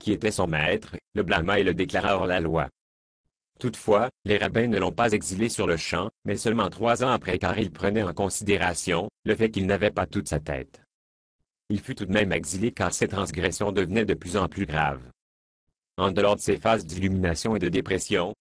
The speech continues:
Sabataï avait une bonne éducation, et possédait une érudition solide. La folie de Sabataï.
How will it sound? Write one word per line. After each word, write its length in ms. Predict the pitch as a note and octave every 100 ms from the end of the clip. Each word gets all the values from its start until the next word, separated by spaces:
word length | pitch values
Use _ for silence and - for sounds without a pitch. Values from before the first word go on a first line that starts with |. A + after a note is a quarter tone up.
| -
Sabataï 640 | - G2 G#2+ G#2+ G2 A2+
avait 180 | G2+ F#2+
une 260 | - G2+ F#2
bonne 200 | A2+ A2
éducation, 640 | G2 G2+ F2 - F2+ G#2 - -
et 80 | F2+
possédait 460 | A#2+ - G2 A#2
une 100 | G#2+
érudition 520 | G#2+ G#2+ F#2+ - A#2
solide. 500 | A#2 G2+ E2 D#2 C#2 - _ _ _ _
La 140 | F#2+ F2
folie 220 | G2 A2+
de 80 | F#2+
Sabataï. 720 | - F2+ F2 E2+ F2+ F2